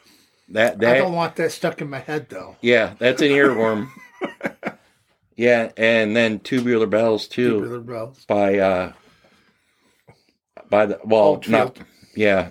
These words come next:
Speaker 1: not by The Exorcist, but from The Exorcist. So is there a song,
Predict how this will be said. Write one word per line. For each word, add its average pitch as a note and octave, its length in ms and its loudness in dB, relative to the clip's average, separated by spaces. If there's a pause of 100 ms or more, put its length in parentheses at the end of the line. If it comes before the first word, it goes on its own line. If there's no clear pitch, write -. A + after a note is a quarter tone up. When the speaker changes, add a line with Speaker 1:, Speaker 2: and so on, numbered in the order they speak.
(100)
Speaker 1:
not G2 380 -2
by G#2 200 4
The F#2+ 120 0
Exorcist, E2+ 680 -8
but E2+ 260 -10
from G2+ 220 -6
The D2+ 160 -8
Exorcist. E2 840 -12 (1120)
So B2+ 240 4
is G#2 80 -2
there B2 140 4
a G#2+ 80 0
song, C3 640 0